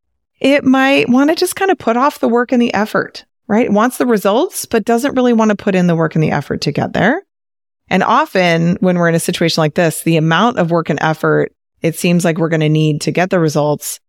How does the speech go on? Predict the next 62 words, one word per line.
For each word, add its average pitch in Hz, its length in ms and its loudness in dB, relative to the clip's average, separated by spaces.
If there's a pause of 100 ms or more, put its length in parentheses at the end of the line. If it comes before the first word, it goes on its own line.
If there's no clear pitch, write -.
(120)
it 170 120 -4
seems 254 300 2
to - 140 -2
us 190 200 -2
like 170 160 0
it's 156 120 -4
a 160 60 0
lot 151 260 0
more 151 340 2
than 151 160 0
it - 80 -2
really 143 220 0
has 143 280 0
to - 80 -2
be. 220 280 2
So 175 180 -2
then 156 160 0
it'll 160 200 2
feel 151 220 -2
even 143 300 0
worse. 156 460 -2
We're 160 120 2
like, 151 240 -2 (320)
"Oh 202 120 2
my 190 100 2
gosh, 175 160 -2
it's 160 80 -6
gonna 165 180 -2
be 151 120 2
so 208 480 2
hard. 151 200 -2
I'm 151 120 -6
gonna 151 160 -2
put, - 200 -4
have 160 140 -2
to - 100 -2
put - 200 -8
so 233 440 2
much 214 240 0
work 143 160 -4
and - 140 -6
so 226 420 2
much 196 220 0
effort 143 320 -2
into - 280 -2
it," - 140 -4 (360)
when 226 140 2
that 208 200 0
isn't 170 300 -2
necessarily 143 560 0
the 139 100 0
case - 260 -4
at 135 100 0
all. 151 200 2
But 147 200 -2 (260)
of 175 80 0
course, 220 200 0
when 180 100 0
we 156 100 2
tell 262 220 0
ourselves 156 440 -2
that, 147 400 0